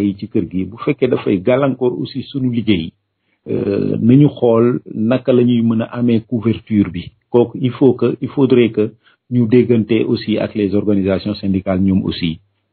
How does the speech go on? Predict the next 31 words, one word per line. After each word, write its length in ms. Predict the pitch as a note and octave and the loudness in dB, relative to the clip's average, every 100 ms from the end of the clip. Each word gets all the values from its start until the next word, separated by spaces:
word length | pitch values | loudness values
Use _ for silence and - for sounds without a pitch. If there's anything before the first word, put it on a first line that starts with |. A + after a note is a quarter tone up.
| - | -2
Euh, 320 | G2 G2 G2 G2+ | 0 2 0 -2
parce 160 | A2 | -2
que 80 | G#2+ | 4
ñoom 220 | G#2+ A2 | 6 6
it 60 | G#2+ | 6
ñu 120 | G#2+ | 6
ngi 80 | A2 | 4
ciy 100 | A#2 | 4
def 160 | G#2+ - | 2 0
ay 120 | G#2 | 0
waxtaan. 460 | G2 - F#2+ F#2 F#2 | -2 -2 -8 -6 -6
Je 80 | G#2+ | -6
pense 300 | C3 C3+ - | -2 -2 -2
que 100 | A#2 | -2
mardi, 600 | G#2+ B2 B2 G#2+ G2+ - | 2 2 0 -4 -6 -6
ils 240 | A#2+ G#2 A#2 | -6 -4 -4
ont 160 | A2 | -2
la 220 | G#2+ G#2 | -2 -2
réunion 540 | G2+ G#2 G2 G2 G2 - | 0 0 0 -4 -6 -8
au 100 | G#2 | -4
niveau 840 | G2+ G2 G2 F#2+ F#2 F2 F2+ F2 F2+ | -2 0 0 0 2 0 0 -2 -2
du 120 | F#2+ | 0
ministère 600 | G2+ G2 G2 F#2 F2 E2+ - | 2 2 0 0 0 -2 -8
pour 120 | - - | -10 -2
toog 160 | F#2+ | 0
ak 100 | F#2+ | 0
ministère 460 | F#2+ G2 G2 F#2+ F2+ | 0 -2 -2 -4 -4
pour 120 | G#2+ G2 | -2 -2
wax 140 | - | -2
ak 60 | F#2 | -2
moom 220 | E2+ | -2